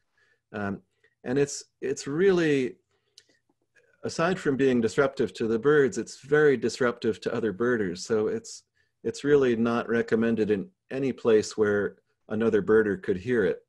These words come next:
like a, a popular park, um, or a refuge.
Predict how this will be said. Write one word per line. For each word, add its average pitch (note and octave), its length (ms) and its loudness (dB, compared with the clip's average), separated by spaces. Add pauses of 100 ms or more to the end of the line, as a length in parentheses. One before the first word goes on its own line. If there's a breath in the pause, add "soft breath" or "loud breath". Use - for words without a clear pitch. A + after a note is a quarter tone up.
(480)
like F#2+ 200 -6
a, F#2 280 0
a G2 80 -8
popular G2 720 0 (460)
park, G2 420 -4 (220)
um, F#2 360 -4 (920 loud breath)
or G2+ 200 -8
a F#2+ 40 -2
refuge. G2 680 -4